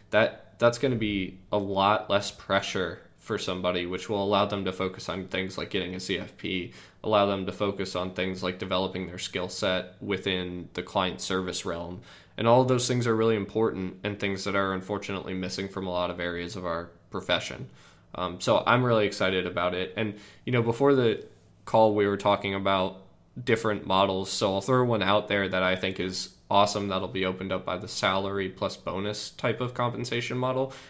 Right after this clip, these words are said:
which is this idea that, you know, one of the biggest benefits to financial planning firms of getting clients is that clients don't go away the next year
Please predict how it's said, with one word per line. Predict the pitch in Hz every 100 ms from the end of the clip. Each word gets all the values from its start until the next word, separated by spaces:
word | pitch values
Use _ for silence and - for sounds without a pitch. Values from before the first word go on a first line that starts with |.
| -
which | 127 127
is | 117
this | 120 120
idea | 110 98 104 120
that, | 107 101 95 - - - _
you | 123
know, | 113 101 92 92 - - -
one | 110 101 117 160
of | 185
the |
biggest | 120 120 135 127 -
benefits | 113 120 101 - - - -
to | - 104
financial | - 104 104 107 101
planning | 98 104 104
firms | - 101 98 92 87 -
of | 104 -
getting | - 98 113
clients | 131 139 156 165
is | 123 117
that | 107
clients | - 104 113 -
don't | 127 -
go | 113
away | 104 95 101
the | 90
next | 90 92 -
year | 71 -